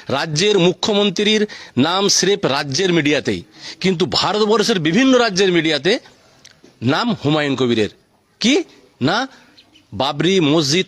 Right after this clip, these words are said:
পুনর্নির্মাণ করবে হুমায়ুন কবির। ছয়ই ডিসেম্বরই ভিত্তি স্থাপন হবে মুর্শিদাবাদে। এখন এমন হয়ে গেছে, হুমায়ুন কবির তৃণমূলেরই বিধায়ক, উনি সকলেই জানেন, এখন রয়েছেন। মুখ্যমন্ত্রীর গলার কাঁটা,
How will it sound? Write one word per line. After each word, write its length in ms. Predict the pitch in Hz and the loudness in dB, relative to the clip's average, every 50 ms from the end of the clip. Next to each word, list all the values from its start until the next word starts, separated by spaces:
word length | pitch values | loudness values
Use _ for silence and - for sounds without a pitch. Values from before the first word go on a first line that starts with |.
| - _ | -6 _
পুনর্নির্মাণ 580 | - 151 151 156 151 147 151 147 143 151 147 143 | -2 0 2 2 2 2 2 2 2 0 0 0
করবে 360 | 151 165 165 175 214 233 247 - - - - - - - _ - - _ _ _ _ _ - - - - | 0 0 2 2 2 0 0 -2 -8 -16 -20 -20 -20 -20 _ -20 -20 _ _ _ _ _ -20 -16 -6 -4
হুমায়ুন 240 | 143 127 110 95 87 | -2 -2 -2 -4 -6
কবির। 280 | - - - - - - - - - - - - - - _ _ _ _ _ _ _ _ _ _ _ - - - - - - - - - - _ _ _ - - - - - - - - - - | -10 -14 -14 -14 -16 -18 -20 -20 -20 -20 -20 -20 -20 -20 _ _ _ _ _ _ _ _ _ _ _ -20 -20 -20 -20 -20 -20 -20 -20 -20 -20 _ _ _ -20 -20 -20 -20 -20 -20 -20 -16 -8 -4
ছয়ই 340 | - - 202 226 240 240 | -2 -2 0 2 2 2
ডিসেম্বরই 560 | 220 214 220 - 254 240 240 240 254 302 320 330 - _ _ _ - | 2 2 0 0 2 2 2 2 2 2 0 -2 -4 _ _ _ -6
ভিত্তি 320 | - - 190 165 196 175 | -2 -2 -2 0 -2 -2
স্থাপন 320 | - - - 139 113 117 95 | -2 -4 -6 -4 -4 -4 -4
হবে 240 | 80 87 78 87 - - - _ _ _ - - - - | -6 -8 -10 -12 -16 -20 -20 _ _ _ -20 -8 -2 0
মুর্শিদাবাদে। 520 | 165 147 - - 131 120 - - 92 - 104 - - - - - - - - - - - - - - - - - - - - - - - - - - - - - - | 0 0 0 0 -2 -2 -2 -4 -4 -8 -10 -14 -18 -20 -20 -20 -20 -20 -20 -20 -20 -20 -20 -20 -20 -20 -20 -20 -20 -20 -20 -20 -20 -20 -20 -20 -20 -20 -20 -10 -8
এখন 300 | - 160 156 - 208 185 | -6 -4 -2 0 0 0
এমন 320 | - 131 139 180 240 269 | -2 -4 -4 -2 0 2
হয়ে 200 | 240 233 269 262 | 2 2 2 2
গেছে, 200 | 254 254 214 240 | 2 2 0 0
হুমায়ুন 360 | 202 196 214 214 220 220 220 | 0 2 2 2 2 2 2
কবির 280 | 190 190 156 127 131 151 - - - - | 0 0 0 0 -2 -4 -6 -8 -2 0
তৃণমূলেরই 460 | 208 208 226 233 240 240 247 240 233 | 2 4 4 4 4 4 4 2 2
বিধায়ক, 320 | 214 208 202 220 226 214 | 2 0 0 0 0 2
উনি 140 | 214 220 214 | 2 2 2
সকলেই 320 | - 208 185 208 220 220 | 0 0 0 2 2 4
জানেন, 240 | 220 220 220 226 220 220 - - - - - - | 4 4 2 2 0 -2 -8 -14 -20 -20 -12 -10
এখন 200 | - 147 - 214 208 | -8 -4 -2 0 2
রয়েছেন। 440 | 170 175 208 226 214 - 170 226 240 - - - - - - - - - - - - - - - - - - - - - - - - - - - - - - - - | 2 4 2 2 2 0 -2 -4 -6 -8 -14 -20 -20 -20 -20 -20 -20 -20 -20 -20 -20 -20 -20 -20 -20 -20 -20 -20 -20 -20 -20 -20 -20 -20 -20 -20 -20 -20 -12 -6 -4
মুখ্যমন্ত্রীর 640 | 165 185 - - 262 240 247 247 208 247 247 254 | -4 -2 -2 -2 0 2 2 2 2 2 2 2
গলার 320 | 208 160 175 175 180 175 151 | 2 2 2 2 2 0 0
কাঁটা, 280 | 123 123 - - 85 | -2 -4 -4 -4 -6